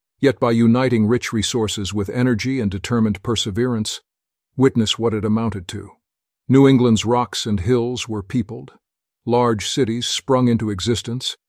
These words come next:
and she sends her sons and daughters, too, into every state. They are the first upon the confines of civilization, exploring the deep forest and widespread prairie,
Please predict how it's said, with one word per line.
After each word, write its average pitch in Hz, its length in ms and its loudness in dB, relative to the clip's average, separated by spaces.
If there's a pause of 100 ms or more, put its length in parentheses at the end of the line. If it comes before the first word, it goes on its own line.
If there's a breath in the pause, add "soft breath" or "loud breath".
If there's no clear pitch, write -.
(300)
and 175 160 2
she 139 140 0
sends 127 320 0
her 123 120 0
sons 123 380 0
and 110 120 0
daughters, 110 440 -2
too, 107 320 -2
into 104 260 -2
every 104 220 -4
state. - 500 -6 (580)
They 113 120 2
are 113 100 2
the 107 80 0
first 117 380 -2
upon 104 240 -4
the 101 80 -4
confines 104 640 -4
of 95 100 -8
civilization, 98 800 -6 (440)
exploring 113 640 2
the 101 80 -2
deep 98 300 -2
forest - 520 -8
and 101 140 0
widespread 104 760 -4
prairie, - 480 -12